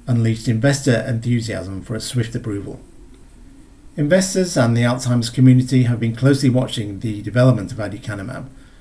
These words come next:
which could be the first disease-modifying drug approved for the disease and the first novel drug for any Alzheimer's indication since two thousand and three. But the mixed efficacy data,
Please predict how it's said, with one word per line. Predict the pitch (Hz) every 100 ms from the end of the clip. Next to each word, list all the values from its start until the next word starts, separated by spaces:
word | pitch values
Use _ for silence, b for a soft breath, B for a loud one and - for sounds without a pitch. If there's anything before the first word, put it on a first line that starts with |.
| B -
which | 127 -
could | 160 160
be | 135 101
the | 101
first | - 127 113 -
disease-modifying | 131 113 135 131 131 127 120 117 113
drug | 117 110 113
approved | - 147 135 -
for | 101
the | 98 104
disease | 98 98 104 101 - B B B B -
and | 110 107
the |
first | - 123 110 127
novel | 143 135 117
drug | 110 101 -
for | - 107 120
any | 135 123
Alzheimer's | 90 87 - 104 104 98
indication | 101 101 104 92 107 101
since | - 104 120 -
two | 127 113
thousand | 110 101 113
and | 101 87
three. | 117 110 - - B B B B B - - - -
But | 139
the |
mixed | 139 165 - -
efficacy | 139 143 139 131
data, | 135 147 135 160 160